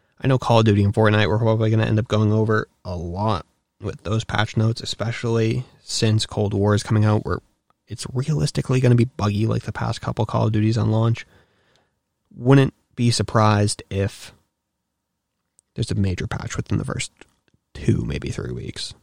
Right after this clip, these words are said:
Hopefully no visual bug. Also, Warzone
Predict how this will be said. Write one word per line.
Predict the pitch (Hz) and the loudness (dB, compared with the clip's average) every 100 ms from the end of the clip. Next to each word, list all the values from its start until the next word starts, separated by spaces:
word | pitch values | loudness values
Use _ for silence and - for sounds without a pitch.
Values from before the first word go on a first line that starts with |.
| _ _ _ | _ _ _
Hopefully | 165 151 147 | -2 4 6
no | 139 | 6
visual | 127 123 131 | 6 4 2
bug. | 127 127 123 - _ _ _ _ _ _ - | 4 4 4 -2 _ _ _ _ _ _ -8
Also, | 156 104 | 0 2
Warzone | 101 127 220 202 107 98 113 | 4 4 6 6 4 2 0